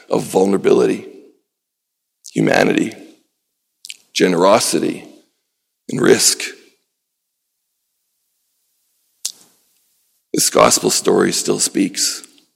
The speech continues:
reminding us that God took the strange and surprising path,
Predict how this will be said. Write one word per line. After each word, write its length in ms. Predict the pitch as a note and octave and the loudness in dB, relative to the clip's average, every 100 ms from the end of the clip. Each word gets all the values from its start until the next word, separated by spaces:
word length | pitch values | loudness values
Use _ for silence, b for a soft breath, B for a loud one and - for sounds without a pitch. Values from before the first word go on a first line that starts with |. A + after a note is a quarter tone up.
| _ _ _ _ _ _ _ _ _ _ _ _ - - | _ _ _ _ _ _ _ _ _ _ _ _ -10 -2
reminding 480 | G2 A2 C3+ C3 | 2 4 6 6
us 180 | A2 B2+ | 4 2
that 160 | A#2+ F#2+ | -2 0
God 380 | A2 B2+ A2+ - | 4 4 4 2
took 260 | C3 - | 0 0
the 80 | - | -6
strange 840 | G#2 - B2+ D3 D3 C#3+ D3 D3 | -6 -4 0 2 2 0 -2 -4
and 140 | - C#3 | -6 -4
surprising 680 | - D#3+ - D#3+ D#3+ C#3+ C3 | -4 -4 0 0 0 -4 -4
path, 720 | E3 - D3+ E3 - - - | -2 0 0 -2 -6 -16 -6